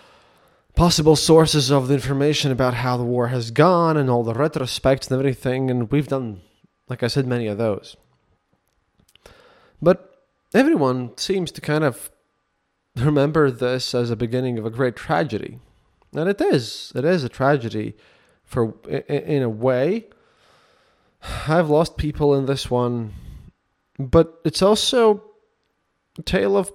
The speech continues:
bravery. Let's not forget that a year ago, at the moment as I'm recording this,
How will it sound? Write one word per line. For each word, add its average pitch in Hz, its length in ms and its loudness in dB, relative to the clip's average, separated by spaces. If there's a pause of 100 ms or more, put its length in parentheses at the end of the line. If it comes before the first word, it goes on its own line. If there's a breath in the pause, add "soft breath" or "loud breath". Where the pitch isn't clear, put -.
bravery. 180 680 -2 (1080)
Let's 175 240 -4
not 185 200 -2
forget 139 580 -2
that 117 540 -2 (680 soft breath)
a - 40 -16
year 202 260 4
ago, 135 640 4 (100)
at 120 140 -2
the 117 80 -6
moment 151 340 0
as 120 100 0
I'm 123 140 2
recording 127 520 2
this, 104 440 -8